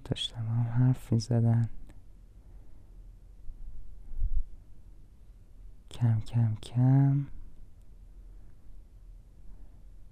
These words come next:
به این نتیجه رسیدن که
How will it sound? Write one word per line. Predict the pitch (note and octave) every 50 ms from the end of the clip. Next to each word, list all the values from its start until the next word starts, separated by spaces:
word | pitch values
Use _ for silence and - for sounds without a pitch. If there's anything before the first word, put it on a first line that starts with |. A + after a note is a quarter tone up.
| - - - - -
به | - B2+
این | B2+ C#3 C#3+ C#3+
نتیجه | C#3+ C3+ - - C3 B2 A#2 B2 A#2+ A#2+
رسیدن | A#2+ A#2 - - - A2+ A#2 A2+ A2+ A2+ A2+ A2 A2+ A#2+ - - - - - - - - - - - - - - - - - - - - - - - - - - - - - - - - - - - - - - - - - - - - - - - - - - - - - - - - - - - - - - - -
که | - - - - A2 A2 A2+ G#2+ G#2